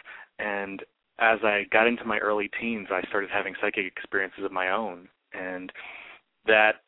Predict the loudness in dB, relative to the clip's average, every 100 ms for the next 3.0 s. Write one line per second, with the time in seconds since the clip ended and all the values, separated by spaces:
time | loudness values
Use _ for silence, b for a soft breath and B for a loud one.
0 | _ -4 -4 -6 -8 -6 -2 0 0 -2
1 | -4 -6 -8 -10 -6 -4 -4 -6 -12 -14
2 | B B B B 0 0 2 2 2